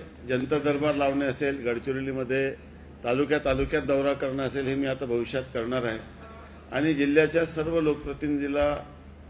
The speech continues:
सोबत घेऊन या जिल्ह्याचा विकासाचा रथ अधिक गतीने आणि वेगाने कसं पुढे जाईल त्या दृष्टीने माझा प्रयत्न राहणार आहे. मी zero tolerance against corruption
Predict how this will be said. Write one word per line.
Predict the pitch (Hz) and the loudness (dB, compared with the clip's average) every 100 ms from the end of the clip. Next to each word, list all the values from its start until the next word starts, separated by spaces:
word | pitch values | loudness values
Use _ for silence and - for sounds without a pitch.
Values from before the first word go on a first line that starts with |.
| - | -8
सोबत | 127 131 156 | -2 2 2
घेऊन | 117 113 95 - - - - - - | 2 0 -2 -10 -16 -20 -20 -8 -4
या | 139 | -2
जिल्ह्याचा | 117 120 139 139 151 | -2 0 2 2 0
विकासाचा | 147 127 143 139 139 143 135 | 0 0 -2 -2 -4 -2 0
रथ | 143 147 | 0 -2
अधिक | 135 170 143 | -2 0 0
गतीने | 139 151 147 | 0 0 0
आणि | 143 | 0
वेगाने | 139 127 131 139 | 0 0 2 0
कसं | 139 127 | -2 -2
पुढे | 160 139 127 | -2 0 0
जाईल | 117 117 143 - - - - - - | 0 -2 -2 -10 -20 -20 -20 -10 -2
त्या | 143 | 0
दृष्टीने | 135 131 143 139 | 0 -4 -2 -4
माझा | 139 127 135 | -2 -2 -4
प्रयत्न | 131 120 117 | -2 -4 -4
राहणार | 135 113 120 123 | -6 -4 -2 0
आहे. | 123 123 - - - - - - - - | -2 -4 -12 -18 -20 -20 -20 -20 -14 0
मी | 147 160 165 - - - - | 6 6 4 -2 -16 -18 -4
zero | 143 151 175 175 | 2 4 4 4
tolerance | 147 151 160 160 | 2 4 4 2
against | 147 139 151 - | 2 2 2 0
corruption | 139 131 - | 0 0 -2